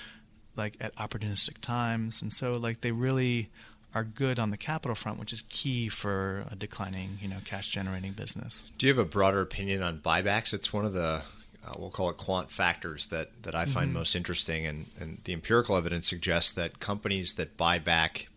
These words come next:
Speaker 2: go-, as you say, gobs of their shares, especially ones that do it at, at cheaper relative prices, you know, low P Es, low price of sales, et cetera, have pretty significantly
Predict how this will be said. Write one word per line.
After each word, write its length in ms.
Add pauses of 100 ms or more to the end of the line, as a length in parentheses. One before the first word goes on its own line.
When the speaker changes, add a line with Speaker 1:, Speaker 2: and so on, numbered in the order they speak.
(300)
Speaker 2:
go-, 180
as 160
you 60
say, 160
gobs 460
of 100
their 160
shares, 640
especially 460
ones 260
that 140
do 120
it 60
at, 140 (280)
at 120
cheaper 300
relative 420
prices, 640
you 40
know, 80
low 140
P 400
Es, 140
low 80
price 280
of 60
sales, 340
et 60
cetera, 400 (540)
have 420 (120)
pretty 260
significantly 1080